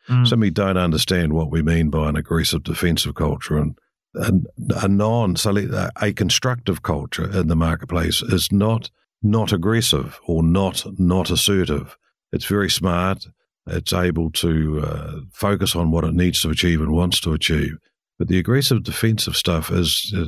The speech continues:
Speaker 2: people should remember, is about defending one's current position and using aggressive strategies to do that. So that's not about adaptation to change. And what it is likely to do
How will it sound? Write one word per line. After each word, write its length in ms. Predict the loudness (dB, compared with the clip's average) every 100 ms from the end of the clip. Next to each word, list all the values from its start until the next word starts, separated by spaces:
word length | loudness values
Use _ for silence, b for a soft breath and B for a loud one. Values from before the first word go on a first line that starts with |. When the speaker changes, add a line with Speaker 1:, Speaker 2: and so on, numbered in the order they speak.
| -4 -2
Speaker 2:
people 220 | 0 0
should 240 | -2 0
remember, 380 | 2 2 2 2
is 200 | 2 0
about 400 | 2 2 0 -2
defending 680 | -6 -4 0 2 2 2 2
one's 280 | 0 -2 -2
current 460 | -2 -2 -2 -4
position 540 | -2 0 0 0 -4 -10 _ _ -4
and 140 | 0
using 340 | 4 4 2 0
aggressive 460 | 0 0 0 0
strategies 640 | 0 0 0 0 0 -2 -2
to 80 | 0
do 200 | 0 2
that. 200 | 0 -2
So 100 | 0
that's 260 | 0 0 2
not 200 | 2 2
about 300 | 0 0 0
adaptation 720 | 0 0 0 -2 0 -2 -4
to 80 | -4
change. 540 | 0 0 0 -2 -6 _ _ _ -2
And 180 | 0
what 140 | 2 0
it 120 | 2
is 220 | 0 2
likely 360 | 0 0 -2 -2
to 100 | 0
do 360 | 0 0 2